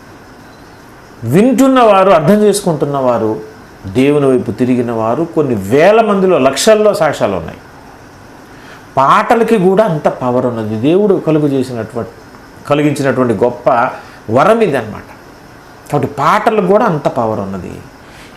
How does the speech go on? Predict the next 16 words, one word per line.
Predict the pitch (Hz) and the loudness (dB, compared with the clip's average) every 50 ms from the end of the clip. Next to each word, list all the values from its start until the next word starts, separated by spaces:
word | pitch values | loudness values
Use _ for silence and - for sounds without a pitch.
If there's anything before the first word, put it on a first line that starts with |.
| - - - - - - - - | -20 -20 -20 -20 -20 -18 -6 -2
ఇంకా | 175 220 214 202 277 262 | 0 0 2 2 2 4
మీకు | 247 240 196 190 | 4 2 2 0
చెప్పాలంటేనండి, | - - 156 151 - 175 165 156 135 123 131 127 120 120 135 170 214 220 175 - - - - - - - - - - - - - - - - - - - - - - - - - - - - - - - - - - - - - - - - - - - | 0 -2 -4 -2 -2 -2 0 0 -2 -2 -2 -4 -4 -4 -2 -2 0 0 -2 -4 -6 -12 -18 -20 -20 -20 -20 -20 -20 -20 -20 -20 -20 -20 -20 -20 -20 -20 -20 -20 -20 -20 -20 -20 -20 -20 -20 -20 -20 -20 -20 -20 -20 -20 -20 -20 -20 -20 -20 -20 -14 -6
ఆంధ్ర | - 147 185 220 233 233 214 220 214 | 0 2 2 4 4 4 4 2 2
క్రైస్తవ | 202 - 185 185 185 180 - 190 180 170 | 2 2 4 4 4 2 2 0 0 0
కీర్తనలో | 165 - 160 160 147 151 - 156 143 143 139 135 | 0 0 0 -2 -2 0 0 0 2 2 2 2
ఉన్నటువంటి | 131 127 123 - 123 123 120 104 120 | 2 0 -2 0 0 -2 -2 -2 -4
ప్రతి | 107 - 117 113 - 127 117 | -4 -4 -4 -4 -4 -4 -6
పాట | - - 101 107 113 131 - 156 - 175 | -6 -8 -8 -8 -8 -6 -8 -6 -4 -4
ఒక్కొక్కటి | 143 131 - 147 - 139 - 127 - - - - | -4 -2 -2 -2 -2 -2 -4 -8 -10 -10 -10 -8
ఆణిముత్యమండి. | 113 117 131 151 170 180 170 165 147 - - 147 120 110 101 90 87 | -6 -2 -2 0 0 0 0 0 -2 -4 -6 -8 -8 -8 -10 -10 -12
అసలు | - - - - - - - - - - - - - - - - - - - - - - - - - - - - - - - 175 | -14 -16 -18 -18 -20 -20 -20 -20 -20 -20 -20 -20 -20 -20 -20 -20 -20 -20 -20 -20 -20 -20 -20 -20 -20 -20 -20 -20 -20 -6 -4 0
ఒక్కొక్క | 170 - 226 - 202 | 2 2 2 2 0
పాట | 156 - 190 196 202 214 247 262 269 | -2 -2 -2 -2 0 0 0 0 2
ఒక్కొక్క | 269 254 226 240 220 226 214 214 - | 2 2 2 2 2 0 -2 -2 -2
ప్రసంగమేనండి. | 196 180 175 - - 247 254 254 254 247 240 226 202 190 165 127 127 | -2 0 0 2 2 2 2 2 2 2 2 0 0 -2 -2 -4 -6